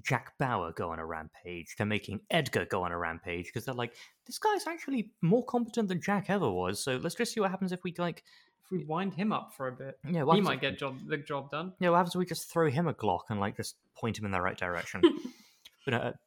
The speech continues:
Speaker 1: Jack gets into the guy's car, and his lawyer i-, isn't even out of the parking lot before Jack is breaking his bones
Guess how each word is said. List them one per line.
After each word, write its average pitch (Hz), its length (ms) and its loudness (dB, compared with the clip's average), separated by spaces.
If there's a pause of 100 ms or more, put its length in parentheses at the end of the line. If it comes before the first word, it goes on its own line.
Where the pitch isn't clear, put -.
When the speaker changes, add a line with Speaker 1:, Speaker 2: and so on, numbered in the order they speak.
(160)
Speaker 1:
Jack 156 260 -2 (160)
gets 143 240 -2
into 160 160 -4
the 143 100 -6
guy's 135 240 -4
car, 80 360 -8 (920)
and 98 400 0 (800)
his 196 380 -2
lawyer 185 520 2 (420)
i-, 135 160 -2 (160)
isn't 160 300 4
even 143 300 0
out 123 200 0
of - 60 -16
the - 60 -12 (100)
parking 127 480 -2
lot 85 380 -6 (500)
before 110 220 2
Jack 117 260 0
is 113 100 -2
breaking 117 500 0
his 110 180 -4
bones 90 640 -4